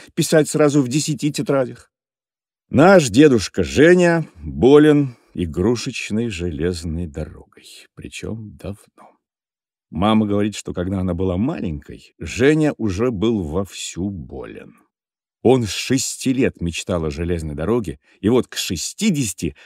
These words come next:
наконец ее собрал. Сейчас ему гораздо больше,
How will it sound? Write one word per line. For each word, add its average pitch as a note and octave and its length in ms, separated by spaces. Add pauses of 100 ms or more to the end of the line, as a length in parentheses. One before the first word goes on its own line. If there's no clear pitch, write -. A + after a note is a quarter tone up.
наконец G#2+ 720
ее F2 400
собрал. C2+ 600 (640)
Сейчас G2 460
ему F2 160
гораздо D#2+ 420
больше, E3+ 420